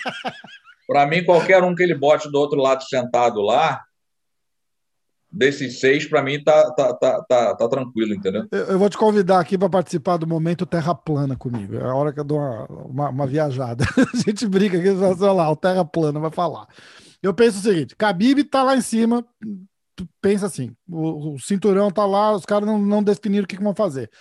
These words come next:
Speaker 2: Ah, Conor McGregor e Justin Gage vão lutar pelo cinturão. Não, não dá pra negar que eles tão segurando isso daí pra, pro, pro, pro Conor. A, a luta que eles querem fazer é o Conor contra o Khabib.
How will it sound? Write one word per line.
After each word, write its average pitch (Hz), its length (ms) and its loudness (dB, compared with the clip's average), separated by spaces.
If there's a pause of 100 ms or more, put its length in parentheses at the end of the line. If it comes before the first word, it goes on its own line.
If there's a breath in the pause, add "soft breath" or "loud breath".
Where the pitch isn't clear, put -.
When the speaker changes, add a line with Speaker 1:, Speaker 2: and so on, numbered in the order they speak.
(1160 soft breath)
Speaker 2:
Ah, 165 240 2
Conor 285 400 4
McGregor 185 640 0 (600)
e 180 120 -2
Justin 156 400 0
Gage 156 460 0 (240)
vão 151 160 -2
lutar 175 320 -2
pelo 196 220 -2
cinturão. 170 480 -4 (160)
Não, 180 220 -2
não 208 260 0
dá 208 200 2
pra 226 160 0
negar 202 480 0
que 226 100 -8
eles 220 160 0
tão 214 140 -2
segurando 190 800 -2
isso - 160 -8
daí 190 240 -2
pra, 196 240 -2 (160)
pro, 180 140 -10 (100)
pro, 190 200 -2
pro 202 180 -2
Conor. 151 360 -2
A, 147 300 -2
a 165 40 0
luta 202 340 0
que 233 60 -4
eles 196 160 -2
querem 180 220 -2
fazer 202 440 0
é 233 80 0
o 226 120 -2
Conor 208 460 0
contra 220 300 -2
o 233 40 -4
Khabib. 175 380 -4